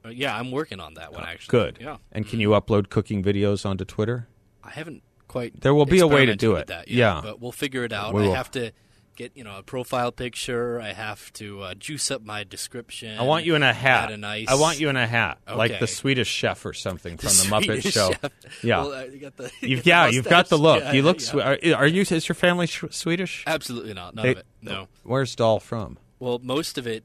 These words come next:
Speaker 1: is, uh, British. British English.
Speaker 2: And
Speaker 1: But
Speaker 2: what
Speaker 1: the
Speaker 2: is your poli-, and what,
Speaker 1: D A H L.
Speaker 2: and what's your political p-, D A H L, like the writer Roald
Speaker 1: Like
Speaker 2: Dahl?
Speaker 1: Roald Dahl, yeah.
Speaker 2: Uh-huh.
Speaker 1: So that would be, uh, it's Dutch.
Speaker 2: Uh-huh.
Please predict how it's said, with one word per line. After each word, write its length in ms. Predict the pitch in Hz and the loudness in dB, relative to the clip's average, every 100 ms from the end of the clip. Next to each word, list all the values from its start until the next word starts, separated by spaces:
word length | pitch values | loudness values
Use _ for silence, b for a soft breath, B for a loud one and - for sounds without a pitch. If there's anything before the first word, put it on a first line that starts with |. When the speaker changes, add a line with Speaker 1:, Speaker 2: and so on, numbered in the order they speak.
| _ | _
Speaker 1:
is, 400 | 107 104 98 90 | -16 -14 -14 -18
uh, 280 | - 90 85 85 | -20 -18 -20 _
British. 500 | 107 113 - - - _ _ _ | -18 -18 -18 -18 -20 _ _ _
British 260 | - 123 110 | -10 -6 -6
English. 360 | 104 80 - - - | -10 -14 -20 -14 -4
Speaker 2:
And 140 | 131 | -2
Speaker 1:
But 80 | 123 | 0
Speaker 2:
what 140 | 156 | 0
Speaker 1:
the 60 | 196 | 0
Speaker 2:
is 120 | 180 | 0
your 80 | 165 | -2
poli-, 340 | 131 123 120 120 | 0 -2 -2 -4
and 160 | 131 139 | -4 -2
what, 140 | 156 | -2
Speaker 1:
D 40 | 113 | -2
A 20 | |
H 60 | 87 | -8
L. 80 | 69 | -6
Speaker 2:
and 160 | 127 | -2
what's 180 | 135 143 | 0 0
your 80 | 160 | -4
political 600 | - 131 123 - 78 64 _ - | -4 -4 -4 -4 -8 -10 _ -18
p-, 100 | - _ _ - | -18 _ _ -20
D 200 | - 127 143 | -4 2 6
A 20 | 131 131 | 6 4
H 160 | - | 4
L, 140 | 135 170 | 2 2
like 160 | 143 | 0
the 120 | 131 | 0
writer 260 | 113 123 165 | 0 0 0
Roald 140 | 131 | -2
Speaker 1:
Like 80 | 127 | 0
Speaker 2:
Dahl? 100 | 131 | 0
Speaker 1:
Roald 220 | 127 143 120 | 0 -2 -4
Dahl, 260 | 98 85 113 | -10 -10 -4
yeah. 60 | |
Speaker 2:
Uh-huh. 180 | 113 139 | -2 -2
Speaker 1:
So 120 | 135 | -4
that 240 | 110 117 123 | -6 -8 -10
would 160 | 117 | -12
be, 260 | 113 110 107 | -12 -12 -12
uh, 140 | 101 98 | -14 -14
it's 340 | 104 - - | -12 -10 -10
Dutch. 540 | 107 131 - - - - | -8 -8 -8 -14 -16 -8
Speaker 2:
Uh-huh. 360 | 101 95 107 | -6 -6 -8